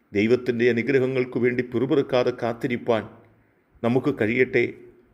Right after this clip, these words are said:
അതിന് നമുക്കൊരുങ്ങാം. ദൈവം നമ്മെ സഹായിക്കട്ടെ. കരുണയുള്ള ദൈവമേ, നല്ല കർത്താവേ, ഞങ്ങൾക്ക്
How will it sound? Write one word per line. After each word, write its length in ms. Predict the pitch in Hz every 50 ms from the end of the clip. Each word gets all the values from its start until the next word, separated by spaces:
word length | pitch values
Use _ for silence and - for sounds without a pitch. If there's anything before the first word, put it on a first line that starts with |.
| _ -
അതിന് 200 | 107 101 131 131
നമുക്കൊരുങ്ങാം. 720 | 131 127 123 120 - 120 117 123 117 117 117 113 110 - - 120 - - _ _ _ _ _ _ _ _ _ _ -
ദൈവം 240 | - 110 113 113 101
നമ്മെ 180 | 98 95 98 95
സഹായിക്കട്ടെ. 680 | - - - - 87 87 92 - - - - - - - - - _ _ _ _ _ _ _ _ _ -
കരുണയുള്ള 420 | 117 107 110 113 117 113 110 113 117
ദൈവമേ, 380 | 110 110 110 113 117 113 117 113 110
നല്ല 220 | 110 110 110 117
കർത്താവേ, 520 | 117 - - 90 - 101 95 92 90 90 85 - - - - - _ _ _ _ _ _ _ _ _ _ _ _ _ _ _
ഞങ്ങൾക്ക് 580 | - 110 107 110 110 120 120 117 120 - 117